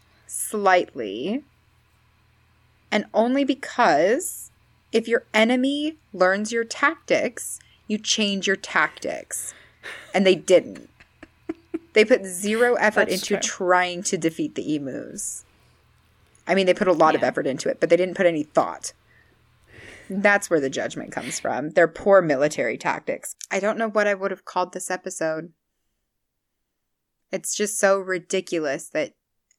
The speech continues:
Speaker 1: any title, any title that you could have given it would have made it sound unreal. I mean, it just doesn't sound like it's a real thing that happened in history, you know?
Speaker 2: Right. It's, it sounds,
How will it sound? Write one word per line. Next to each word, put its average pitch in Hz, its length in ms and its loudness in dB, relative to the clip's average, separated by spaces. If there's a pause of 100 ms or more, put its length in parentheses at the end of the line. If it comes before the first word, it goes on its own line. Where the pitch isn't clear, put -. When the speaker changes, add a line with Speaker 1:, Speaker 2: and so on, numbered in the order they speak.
Speaker 1:
any 247 280 2
title, 214 380 -2 (480)
any 262 280 2
title 202 480 0
that 208 160 -2
you 180 120 -12
could - 180 -6
have 175 200 -6
given 170 300 -4
it 254 300 -4
would 185 520 -4
have 190 120 0
made 175 220 -4
it - 100 -4
sound 165 340 0
unreal. 147 580 -4
I 180 100 -2
mean, 175 360 -4 (120)
it 170 160 -2
just 175 220 -8
doesn't 175 300 0
sound 160 200 -6
like 156 140 -8
it's 165 100 -10
a 160 80 -4
real 151 260 -4
thing 156 220 -12
that - 120 -8
happened - 300 -10
in - 100 -12
history, - 440 -10
you 170 140 -8
know? 151 300 -6 (240)
Speaker 2:
Right. 233 280 4
It's, 220 260 -2
it 240 200 2
sounds, 254 580 -2